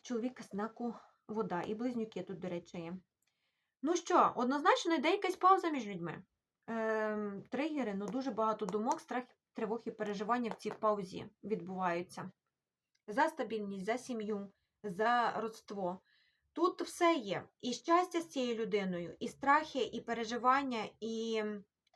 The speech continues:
старі паттерні поведінки, і сумніви. Е, чомусь тут сумніви в людини один, один до одного. І ось ваш повішений, він знову сюди переходить. Він тут, тут почався, ось з цією десяткою кубків у вас,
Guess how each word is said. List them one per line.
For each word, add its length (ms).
старі 260
паттерні 460
поведінки, 760
і 200
сумніви. 500
Е, 360
чомусь 360
тут 240
сумніви 500
в 160
людини 460
один, 460
один 380
до 160
одного. 320
І 100
ось 240
ваш 160
повішений, 580
він 140
знову 400
сюди 260
переходить. 680
Він 160
тут, 140
тут 180
почався, 600
ось 320
з 300
цією 280
десяткою 640
кубків 480
у 40
вас, 320